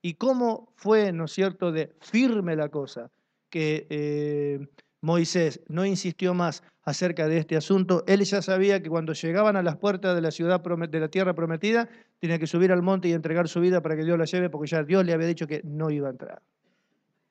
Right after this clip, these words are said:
Por causa de una desobediencia que nosotros la miramos, parece una pavada, pero se ve que a Dios le ofendió mucho más de lo que nosotros nos podemos llegar a imaginar, porque Dios no piensa ni siente como sentimos nosotros todavía con la inmadurez que tenemos.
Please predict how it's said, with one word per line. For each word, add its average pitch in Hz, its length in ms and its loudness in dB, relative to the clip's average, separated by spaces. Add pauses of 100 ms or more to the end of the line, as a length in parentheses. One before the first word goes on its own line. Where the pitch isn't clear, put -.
(1400)
Por 139 160 -10
causa 175 320 2
de 170 100 4
una 180 160 2
desobediencia 190 640 0
que 180 80 -2
nosotros 185 280 0
la 185 100 2
miramos, 202 320 0
parece 185 240 -2
una 185 200 2
pavada, 196 640 4 (120)
pero 175 240 -2
se 175 100 -4
ve 175 140 2
que 170 100 -2
a 165 60 2
Dios 165 200 0
le 156 200 0
ofendió 160 420 -2
mucho 160 300 -4
más 160 120 -2
de 160 80 0
lo 156 80 -2
que 151 60 -4
nosotros 165 300 -4
nos 160 100 -2
podemos 160 320 -2
llegar 165 160 -2
a 180 60 2
imaginar, 208 480 2 (240)
porque 170 220 -2
Dios 170 160 2
no 180 140 -2
piensa 175 280 -2
ni 170 100 -2
siente 165 420 -4
como 165 400 -4
sentimos 165 500 -4
nosotros 160 420 -4
todavía 165 420 2
con 147 120 -4
la 147 60 -2
inmadurez 147 460 -2
que 143 120 -8
tenemos. 127 460 -18